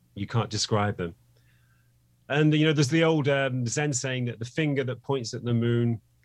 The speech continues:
is not the moon, so there's no point trying to describe the moon. But I'm not sure if that's completely true. I mean,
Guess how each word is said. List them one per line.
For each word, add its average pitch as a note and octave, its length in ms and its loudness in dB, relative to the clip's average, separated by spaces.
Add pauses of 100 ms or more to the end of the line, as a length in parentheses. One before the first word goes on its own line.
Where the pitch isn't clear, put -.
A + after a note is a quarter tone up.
(160)
is A2+ 160 -6
not A2+ 160 0
the A2 60 -4
moon, A2 500 -2
so A2 160 -2
there's G2 140 -2
no A2 120 2
point G2+ 280 -2
trying G2 180 -6
to F2+ 80 -8
describe G2+ 640 -2 (160)
the F2+ 120 -6
moon. F#2+ 400 -2 (760)
But F#3 140 0
I'm A#3+ 100 4
not C4+ 140 0
sure C4 140 0
if - 40 -6
that's A3+ 220 -4
completely G#3+ 380 -2
true. A3+ 180 0
I G#3+ 40 2
mean, G3+ 220 2